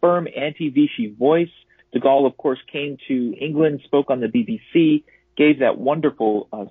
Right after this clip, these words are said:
speech on June eighteenth, in which he, he, he really did predict what was going to happen, that France had lost a battle, but France had not lost a war,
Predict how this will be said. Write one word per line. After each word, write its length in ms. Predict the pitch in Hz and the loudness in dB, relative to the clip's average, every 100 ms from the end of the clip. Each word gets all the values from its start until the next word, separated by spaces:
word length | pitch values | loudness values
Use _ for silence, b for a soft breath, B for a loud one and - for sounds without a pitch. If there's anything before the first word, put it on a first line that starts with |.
| - | -4
speech 280 | 170 170 - | -2 -2 -4
on 180 | 113 107 | -6 -6
June 200 | 139 131 | -6 -4
eighteenth, 480 | 117 - 127 131 | -6 -4 -4 -2
in 120 | 107 110 | -4 -2
which 180 | 117 - | -2 2
he, 240 | 117 110 _ _ | 2 0 _ _
he, 120 | - - | -4 -2
he 380 | 120 127 127 143 | 0 0 4 4
really 300 | 127 208 151 | 4 4 4
did 220 | 143 165 - | 2 0 -2
predict 360 | 120 156 170 | -2 -2 -2
what 200 | 123 139 | -2 0
was 120 | 120 - | -2 -2
going 160 | 131 | -4
to 80 | 127 | -4
happen, 360 | 131 - - 101 | -6 -8 -8 -10
that 120 | 104 _ | -12 _
France 240 | 117 120 | -2 0
had 160 | 123 117 | -4 0
lost 240 | 120 120 - | 0 0 -4
a 40 | |
battle, 380 | 98 127 160 170 _ _ - | -2 -2 -2 -6 _ _ -12
but 120 | - | -2
France 200 | 131 131 | -2 0
had 140 | 123 | -2
not 220 | 120 113 110 | 0 -2 -2
lost 220 | 110 - | -8 -6
a 60 | 104 | -10
war, 400 | 110 139 170 | -2 0 0